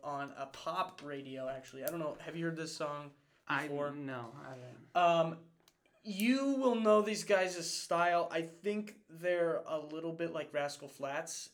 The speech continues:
Speaker 1: if Rascal Flatts was, uh, not as good. Um, they definitely feel like they stole a lot of the style. They're very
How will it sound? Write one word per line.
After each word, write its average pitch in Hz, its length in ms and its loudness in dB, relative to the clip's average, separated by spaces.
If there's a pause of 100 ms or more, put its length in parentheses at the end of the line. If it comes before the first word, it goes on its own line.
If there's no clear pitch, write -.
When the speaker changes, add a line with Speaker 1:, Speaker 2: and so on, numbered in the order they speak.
Speaker 1:
if 151 220 -12 (140)
Rascal 147 360 -6
Flatts 143 480 -8
was, 135 560 -8 (160)
uh, 107 480 -10
not 139 280 -8
as 135 80 -14
good. 131 300 -14 (920)
Um, 139 500 -6 (240)
they 147 480 -2 (960)
definitely 165 380 -2
feel 165 240 -4
like 156 260 0
they 151 140 -4
stole 151 840 -2
a 147 100 0
lot 139 320 -2
of 139 80 -4
the 143 80 -10
style. 151 640 0
They're 147 240 -4
very 143 600 -6